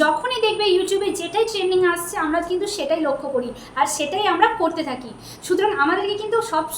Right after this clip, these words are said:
সময় আমাদেরকে ফলো করতে হবে YouTube। যেহেতু YouTube-এ যেগুলো ট্রেন্ডিং থাকবে,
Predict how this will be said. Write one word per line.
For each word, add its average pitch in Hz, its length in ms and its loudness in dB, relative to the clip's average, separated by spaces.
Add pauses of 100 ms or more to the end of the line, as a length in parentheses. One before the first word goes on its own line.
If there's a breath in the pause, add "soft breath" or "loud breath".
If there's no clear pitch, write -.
(100)
সময় 427 380 4
আমাদেরকে 370 400 0
ফলো 294 280 2
করতে 302 240 -4
হবে 294 240 0 (380 loud breath)
YouTube। 302 380 0 (360 loud breath)
যেহেতু 311 320 2 (120)
YouTube-এ 403 480 6
যেগুলো 320 220 0 (100)
ট্রেন্ডিং 302 260 0 (120)
থাকবে, 285 220 0